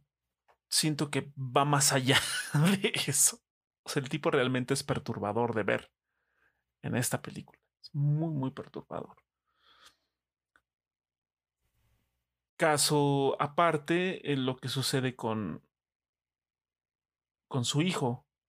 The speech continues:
Es un niño pequeño que tiene un amigo imaginario también,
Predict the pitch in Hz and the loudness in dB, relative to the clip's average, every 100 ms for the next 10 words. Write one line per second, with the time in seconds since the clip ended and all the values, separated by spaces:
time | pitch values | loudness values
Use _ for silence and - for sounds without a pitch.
0 | _ _ _ _ - 139 139 135 123 110 | _ _ _ _ -8 -2 0 2 0 -2
1 | 123 - 143 127 117 143 - _ _ _ | -4 0 0 2 -2 -4 -12 _ _ _
2 | _ _ _ _ _ _ _ _ _ _ | _ _ _ _ _ _ _ _ _ _
3 | _ _ _ _ _ - 131 - 131 131 | _ _ _ _ _ -8 -8 -4 -2 0
4 | 127 131 123 110 113 127 135 151 139 196 | 0 0 0 -2 0 2 2 2 2 2
5 | 214 190 143 143 143 143 135 113 147 202 | 2 2 0 0 0 0 0 -2 -4 -10